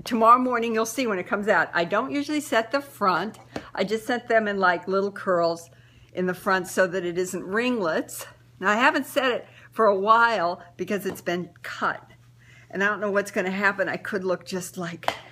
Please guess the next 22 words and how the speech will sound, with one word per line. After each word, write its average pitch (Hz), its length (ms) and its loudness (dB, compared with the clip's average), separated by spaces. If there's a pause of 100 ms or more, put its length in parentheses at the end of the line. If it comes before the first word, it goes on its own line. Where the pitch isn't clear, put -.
(140)
really 185 320 0
unattractive. 170 840 -4 (340)
But 170 320 2 (460)
here's 220 300 -2
this. 214 480 -2 (580)
Get 160 140 -4
a - 20 -4
little 196 220 -2
piece 285 300 -8
of 427 140 -8
hair. 220 920 -6 (1080)
I'll - 80 -8
do 196 120 -2
this 214 180 -10
quickly 247 580 -2
so 185 360 0 (220)
you're 185 100 -4
not 175 220 -2
bored 180 280 0
to 202 120 -6
stone. 160 840 -4 (160)
Here, - 360 -4